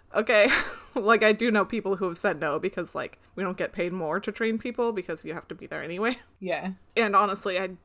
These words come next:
Speaker 1: did literally nothing on Sunday because we're only open for three hours. <laughs> So I'm like, "I'm just gonna let him do everything." So I did one order before he got there, and then I had him do literally everything else the rest of the <laughs> day. I just stood there.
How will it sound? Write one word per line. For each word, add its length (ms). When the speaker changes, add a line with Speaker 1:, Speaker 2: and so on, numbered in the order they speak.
Speaker 1:
did 260
literally 580
nothing 340
on 140
Sunday 420
because 300
we're 100
only 160
open 240
for 120
three 260
hours. 400
<laughs> 140
So 160
I'm 80
like, 280
"I'm 100
just 140
gonna 160
let 180
him 160
do 300
everything." 600
So 200
I 220
did 340
one 320
order 320
before 300
he 100
got 280
there, 300
and 120
then 80
I 60
had 220
him 180
do 220
literally 360
everything 320
else 200
the 80
rest 200
of 60
the 100
<laughs> 140
day. 240
I 220
just 200
stood 300
there. 400